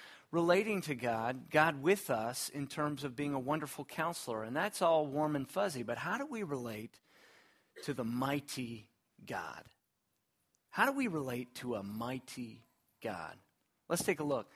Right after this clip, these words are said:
at, uh, Colossians chapter one, starting with verse fifteen. Speaking of Jesus, Paul says to the Romans, uh, to the, uh, Corinthians, to the Colossians, I'll get it right, third,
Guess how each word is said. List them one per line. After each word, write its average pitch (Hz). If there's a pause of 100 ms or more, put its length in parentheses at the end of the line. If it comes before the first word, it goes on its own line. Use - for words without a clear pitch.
(420)
at, 131
uh, 123
Colossians 135
chapter 123
one, 110
starting 110
with 101
verse 104
fifteen. 104 (920)
Speaking 170
of 127
Jesus, 123 (680)
Paul 147
says 139
to -
the 127
Romans, 127 (580)
uh, 123
to 147
the, 123
uh, 110
Corinthians, 135 (320)
to 127
the 117 (100)
Colossians, 127 (260)
I'll 139
get 123
it 117
right, 110 (100)
third, 123